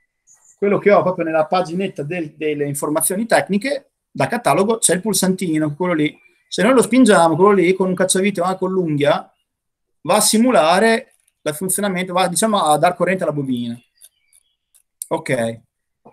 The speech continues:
Poi c'è l'indicatore meccanico. L'indicatore meccanico è quando il contatto, o meglio, quando il relè è alimentato, si sposta la linguetta dei contatti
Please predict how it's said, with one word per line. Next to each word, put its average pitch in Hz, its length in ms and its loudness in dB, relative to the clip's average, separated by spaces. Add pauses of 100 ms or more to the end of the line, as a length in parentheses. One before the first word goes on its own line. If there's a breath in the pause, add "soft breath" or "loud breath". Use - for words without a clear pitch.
(120)
Poi 269 180 2
c'è 214 120 4
l'indicatore 196 460 0
meccanico. 165 760 -4 (500)
L'indicatore 214 440 -2
meccanico 190 580 0
è 165 340 2
quando 170 640 -2 (100)
il 160 160 -10
contatto, 190 560 0
o 240 40 0
meglio, 156 280 0
quando 208 240 0
il 180 60 0
relè 190 180 2
è 165 60 6
alimentato, 170 760 0
si 190 140 -4
sposta 190 400 -2
la 160 60 6
linguetta 175 380 0
dei 160 140 -2
contatti 226 640 -4